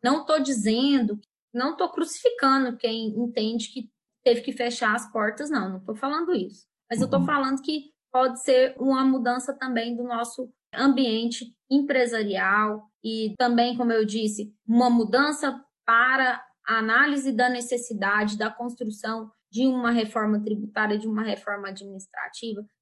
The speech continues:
Speaker 1: sem essa briguinha de todo mundo querer ser o dono do Moisés, igual a gente tá tendo, de três propostas, aí tramitando há não sei quanto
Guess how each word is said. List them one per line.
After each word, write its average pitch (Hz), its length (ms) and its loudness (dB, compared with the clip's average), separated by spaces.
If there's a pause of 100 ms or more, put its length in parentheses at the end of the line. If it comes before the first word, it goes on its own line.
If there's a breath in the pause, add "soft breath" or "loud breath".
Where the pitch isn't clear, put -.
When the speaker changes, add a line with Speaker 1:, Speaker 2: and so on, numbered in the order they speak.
(120)
Speaker 1:
sem 294 260 0
essa 262 240 0
briguinha 226 460 2
de 208 140 -6
todo 240 260 2
mundo 226 180 -2
querer 214 240 0
ser 214 160 -4
o 208 80 0
dono 208 280 -2
do 202 140 -2
Moisés, 196 560 0
igual 190 200 -10
a 190 60 -4
gente 196 280 -14
tá - 240 -10
tendo, 214 380 0 (260)
de 196 140 -16
três 262 380 2
propostas, 233 920 0 (120)
aí 220 280 2
tramitando 226 500 0
há 233 40 2
não 226 120 -6
sei 220 280 -4
quanto 262 300 0